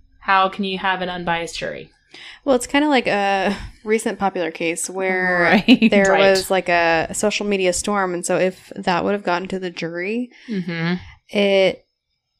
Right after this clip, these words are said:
Speaker 2: it wouldn't have changed the verdict,
Speaker 1: Right.
Speaker 2: but it would have heavily influenced them.
Speaker 1: And I will say later, the jury was sequestered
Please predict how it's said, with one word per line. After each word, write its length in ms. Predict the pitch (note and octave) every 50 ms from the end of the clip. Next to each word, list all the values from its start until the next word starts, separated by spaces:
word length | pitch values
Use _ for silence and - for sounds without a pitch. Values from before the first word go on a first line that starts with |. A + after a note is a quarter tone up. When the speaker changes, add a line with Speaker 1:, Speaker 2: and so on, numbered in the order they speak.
| _ _ _ _ _ - - - - - -
Speaker 2:
it 100 | G#3 G#3
wouldn't 180 | G#3+ G3+ G3
have 100 | F#3+ F3+
changed 320 | - - F3 F3 F#3 F#3 -
the 100 | - F3+
verdict, 380 | E3+ D3+ D#3+ E3+ E3+ F3+ - - -
Speaker 1:
Right. 0 |
Speaker 2:
but 440 | - G#3 G#3 G3+ F#3 E3+ E3 D#3+ - _ _ _
it 440 | _ - - A3+ G3+ F#3+ - - _ _ _ _ _ _ -
would 220 | - G#3+ A#3 A3+ A3
have 80 | G#3
heavily 360 | F#3+ G3+ G3+ F#3+ F3+ E3+ D#3
influenced 540 | C#3 E3 F3 F3+ - E3+ D#3+ - F#3+ - -
them. 300 | - C#2+ - - G#3+ G#3+ _ - - _ _ _ _ - -
Speaker 1:
And 120 | A3+ A3
I 100 | A3 A3
will 220 | G#3+ A3 A#3 B3
say 680 | B3 - - - A3+ G#3 G3+ G3 F#3+ F#3 E3 C3 - _ _ _ _ _ _ _ -
later, 680 | - F#3+ F#3+ G#3 G3+ G3 F3+ E3+ E3+ E3+ E3+ - - F#3+
the 120 | F#3+ G3 F#3
jury 420 | F#3 - G3+ G#3 A3 B3+ D4 E4
was 200 | D#4 D4+ C#4 -
sequestered 800 | - - - F#3+ - - E3+ D#3+ E3 - - - G#3 G#3 A3 A3+